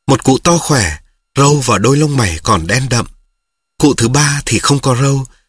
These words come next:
nhưng mặt đầy nếp nhăn như chứa đựng rất nhiều suy nghĩ, lo âu. Cụ thứ tư, người thấp bé nhưng vững chắc lạ thường.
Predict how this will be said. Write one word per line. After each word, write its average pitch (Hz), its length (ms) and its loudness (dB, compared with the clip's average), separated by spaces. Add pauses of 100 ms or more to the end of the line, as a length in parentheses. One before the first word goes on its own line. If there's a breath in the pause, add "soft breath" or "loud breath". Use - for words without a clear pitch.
(140)
nhưng 170 200 4
mặt 135 160 2
đầy 110 200 2
nếp 92 240 -4
nhăn 147 280 0
như 151 140 2
chứa 160 140 2
đựng 160 200 0
rất 180 180 -2
nhiều 123 200 2
suy 147 240 2
nghĩ, 147 280 -2 (120)
lo 123 200 0
âu. 123 320 -2 (1500)
Cụ - 200 2
thứ 123 120 -2
tư, 143 320 2 (320 soft breath)
người 135 220 4
thấp 170 180 -2
bé 135 300 0
nhưng 143 180 2
vững 143 180 -2
chắc 190 240 -2
lạ 143 220 0
thường. 92 300 -2